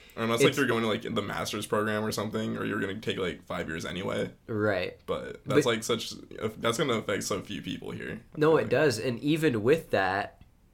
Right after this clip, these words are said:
Speaker 2: you have to go to practice at weird hours of the day. You have to invest a lot of time that maybe should be spent at a job or at a master's program. Like, I'm just saying, that's a rough deal.
Speaker 1: Yeah.
Speaker 2: Like, that's,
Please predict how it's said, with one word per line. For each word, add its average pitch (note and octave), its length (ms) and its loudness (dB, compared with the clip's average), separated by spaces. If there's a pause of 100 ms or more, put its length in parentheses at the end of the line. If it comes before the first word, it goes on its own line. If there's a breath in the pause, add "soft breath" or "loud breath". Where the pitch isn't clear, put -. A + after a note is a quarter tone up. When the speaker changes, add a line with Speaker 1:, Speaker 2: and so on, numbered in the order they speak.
(140)
Speaker 2:
you B2+ 260 2
have E3+ 200 -4
to D#3 80 0
go C#3+ 160 6
to C3+ 80 4
practice A#2+ 680 2
at - 120 -4
weird A#2 320 0
hours A2 400 4
of G#2+ 100 2
the G2+ 120 2
day. G2 280 0
You A2+ 140 0
have A#2 160 -2
to B2 140 2
invest G#2+ 400 0
a G#2 60 -2
lot G2+ 240 4
of G#2 120 -2
time A2 500 -2 (140)
that A2 180 0
maybe A2+ 360 4
should A#2 340 0
be G#2 160 -2
spent F#2 400 -6 (100)
at F#2+ 140 0
a F#2 80 0
job F2+ 500 -2
or F#2 120 -2
at F#2 120 -4
a F2+ 40 -4
master's E2+ 500 -8
program. - 580 -10 (200)
Like, B2+ 180 8
I'm C3 160 4
just F#3 200 4
saying, C#3+ 260 6 (360 loud breath)
that's F3 220 6
a F#3 80 12
rough A#2 380 2
deal. G2+ 380 0 (220)
Speaker 1:
Yeah. - 240 -4 (360)
Speaker 2:
Like, B2 360 4 (540 soft breath)
that's, D#3+ 500 6